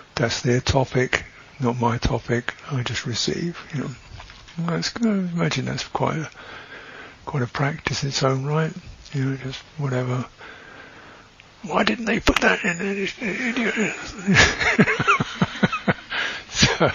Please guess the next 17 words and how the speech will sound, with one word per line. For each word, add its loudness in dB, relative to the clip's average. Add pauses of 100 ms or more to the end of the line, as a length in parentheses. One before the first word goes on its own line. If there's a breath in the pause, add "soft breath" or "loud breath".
(460 loud breath)
that's 4
practice, 6
you 0
know. -2 (800 loud breath)
And -4
so -4
then -2
just -4
kind 0
of -2
you -2
focus 0
on -2
just -4
this -10
is -4 (100)
offered 0